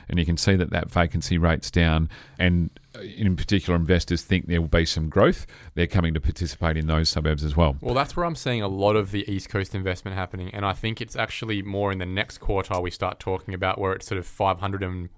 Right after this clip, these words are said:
Speaker 2: below,
Speaker 1: Yep.
Speaker 2: five hundred to three eighty.
Speaker 1: Yeah.
Speaker 2: Those properties are absolutely getting snapped up in suburbs you'd never think of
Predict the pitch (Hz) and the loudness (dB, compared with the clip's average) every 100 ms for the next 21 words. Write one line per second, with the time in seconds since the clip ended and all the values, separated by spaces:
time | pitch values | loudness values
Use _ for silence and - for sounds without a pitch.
0 | - 101 95 95 147 151 - 92 107 95 | -6 -4 0 0 -2 0 4 4 2 -4
1 | 90 95 90 - - 101 98 90 110 185 | -4 -4 -4 -8 -6 -2 0 -2 -4 -8
2 | - 104 87 76 - - _ 107 110 143 | 4 6 6 4 -6 -20 _ -2 2 2
3 | 165 - - 113 - 101 92 - - 131 | 0 0 0 2 0 -2 -2 -6 -4 -4
4 | - 120 104 107 123 107 101 95 - 104 | -2 -4 0 2 0 0 -4 -4 -6 -6
5 | 101 - 95 92 - 101 - 110 107 98 | -6 -2 -2 -2 -4 -6 -2 0 0 0
6 | - 101 113 135 - 104 104 92 98 - | -4 -4 0 0 0 -2 -2 -2 -4 -6